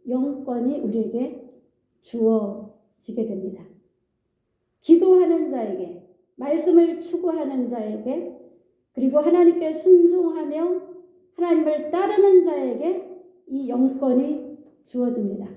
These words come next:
여러분, 남들이 잘 된다고 지-, 질투하고 경쟁할 필요 없어요. 그럴 때일수록 주님께 묻고 주님의 말씀을 따르고 주님의 말씀으로 옷 입고 주님께 기도하면 그때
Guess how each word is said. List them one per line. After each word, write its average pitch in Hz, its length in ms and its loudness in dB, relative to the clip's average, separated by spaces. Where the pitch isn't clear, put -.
여러분, 339 440 6
남들이 285 360 -2
잘 262 220 -6
된다고 339 440 0
지-, - 400 -12
질투하고 330 520 -4
경쟁할 269 540 -4
필요 277 220 -6
없어요. 220 340 -8
그럴 320 280 2
때일수록 311 460 -2
주님께 339 380 4
묻고 - 340 -6
주님의 302 360 -6
말씀을 294 500 -4
따르고 339 540 0
주님의 330 300 6
말씀으로 320 680 -4
옷 320 200 0
입고 349 600 2
주님께 339 440 4
기도하면 320 1080 -2
그때 381 920 0